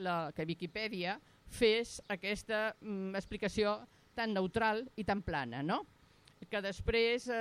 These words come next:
ha estat accentuada per altres treballs, com el que va fer, en tots els respectes, la Dolors Genovès,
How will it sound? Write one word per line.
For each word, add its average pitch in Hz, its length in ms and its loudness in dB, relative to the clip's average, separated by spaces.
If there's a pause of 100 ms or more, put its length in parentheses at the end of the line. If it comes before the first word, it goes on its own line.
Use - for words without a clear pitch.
(120)
ha 208 60 6
estat 202 240 0
accentuada 208 640 0
per 202 160 0
altres 196 340 0
treballs, 208 560 -4
com 180 220 -4
el 175 220 0
que 175 120 -6
va 170 100 -4
fer, 202 220 -8
en 180 60 -10
tots 175 160 -6
els 165 100 0
respectes, 170 520 -8
la 165 80 -6
Dolors 170 260 -6
Genovès, 180 680 2